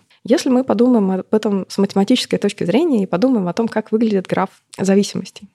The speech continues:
Представим себе, что у вас есть несинхронная функция.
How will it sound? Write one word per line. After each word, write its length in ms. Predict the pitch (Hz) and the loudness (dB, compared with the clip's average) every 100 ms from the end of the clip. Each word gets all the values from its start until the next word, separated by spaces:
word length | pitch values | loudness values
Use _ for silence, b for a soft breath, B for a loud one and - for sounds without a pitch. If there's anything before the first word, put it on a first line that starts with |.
| - | -4
Представим 340 | 202 294 320 | -2 0 -2
себе, 260 | - 220 262 | 0 0 0
что 240 | - 190 | 0 -2
у 20 | |
вас 220 | 190 247 - | 0 -2 -2
есть 380 | 208 214 - - | 0 0 -2 0
несинхронная 1000 | 202 196 220 247 220 190 165 196 208 190 | 4 6 6 4 2 -2 0 0 2 0
функция. 460 | 175 - - - - | -2 -8 -10 -14 -20